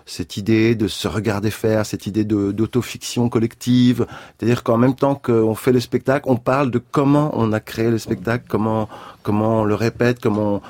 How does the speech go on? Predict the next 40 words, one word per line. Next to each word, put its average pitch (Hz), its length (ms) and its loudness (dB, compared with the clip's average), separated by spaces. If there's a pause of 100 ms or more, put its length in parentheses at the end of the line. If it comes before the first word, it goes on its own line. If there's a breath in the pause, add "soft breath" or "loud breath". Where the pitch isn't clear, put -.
(140 loud breath)
on, 98 80 2
on 113 40 4
écrit 117 280 2
ensemble, 123 640 2
comment 113 540 0
on 107 120 -2
vit, 123 460 0
euh, 104 160 2 (380 loud breath)
le 101 120 0
présent 110 440 -2
de 117 80 2
la 98 100 2
création. 113 960 -2 (380 loud breath)
Euh, - 40 -4
donc 101 220 -2
c'est - 120 -2
vrai 113 180 0
que 117 100 -4
dans 101 140 0
l'Ideal 104 320 0
Club 123 180 0
précisément, 107 600 -2
il 117 80 2
y - 20 2
a, 90 160 0
il 92 80 -4
y 98 60 0
a 87 40 -2
des 92 120 -4
moments 104 420 0
donc, 95 300 -4
euh, 85 200 -2 (320 loud breath)
où 87 80 -6
le 85 60 -6
public 107 480 -2
est 92 160 2
donc, 104 320 -4
euh, 90 500 0
témoin 120 480 2
de, 95 400 2